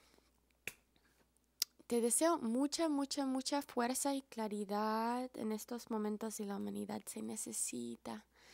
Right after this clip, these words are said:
Se necesita, ¿no? Mucha, mucha claridad, mucha confianza en el cuerpo, mu-, eh, y en el corazón <laughs> y en el cuerpo, ¿no?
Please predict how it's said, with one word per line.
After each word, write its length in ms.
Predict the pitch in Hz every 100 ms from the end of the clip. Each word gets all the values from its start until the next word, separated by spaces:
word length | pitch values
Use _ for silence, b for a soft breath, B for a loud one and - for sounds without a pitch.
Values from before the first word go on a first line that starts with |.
| B B B B
Se 160 | - 214
necesita, 760 | 202 202 202 - 240 226 220
¿no? 300 | 220 220 254 -
Mucha, 800 | 226 233 - 247 247 233 214 - _ B B B B -
mucha 280 | 247 - 277
claridad, 640 | - 208 196 196 208 220 214
mucha 300 | 214 247 247
confianza 640 | - 185 208 202 208 214
en 80 | 190
el 120 | 180
cuerpo, 480 | - 196 - 202 277
mu-, 540 | 277 196 196 226 247 -
eh, 300 | - 202 190 -
y 140 | 208 202
en 80 |
el 120 | 185 185
corazón 560 | 202 190 180 233 240
<laughs> 260 | 240 240 -
y 240 | 196 220
en 180 | 233 208
el 140 | 185
cuerpo, 400 | - 190 185 190
¿no? 240 | 185 214